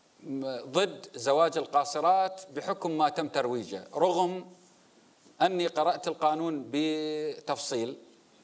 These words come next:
لم تكن فيه إشارة إلى ما يؤكد أن القانون يبيح زواج القاصرات. ليست هذه ال-، الفقرة ليست موجودة أصلًا، لكن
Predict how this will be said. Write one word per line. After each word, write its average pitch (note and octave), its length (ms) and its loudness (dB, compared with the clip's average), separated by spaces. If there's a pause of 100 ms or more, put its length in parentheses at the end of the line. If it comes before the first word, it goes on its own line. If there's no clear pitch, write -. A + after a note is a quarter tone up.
(500)
لم F3+ 400 4
تكن F3 400 -2
فيه E3 360 -2
إشارة E3+ 380 2
إلى D#3 280 0
ما D#3+ 200 0
يؤكد D#3 600 -4 (800)
أن D#3+ 200 2
القانون D#3 640 2
يبيح C3+ 340 -2
زواج A2+ 420 -2
القاصرات. F#2+ 800 -8 (500)
ليست C#3 720 2 (400)
هذه C3+ 240 4
ال-، C3 280 -6
الفقرة D#3 640 0
ليست E3+ 360 2
موجودة G2+ 480 -4
أصلًا، G2+ 280 -4 (880)
لكن E3 640 2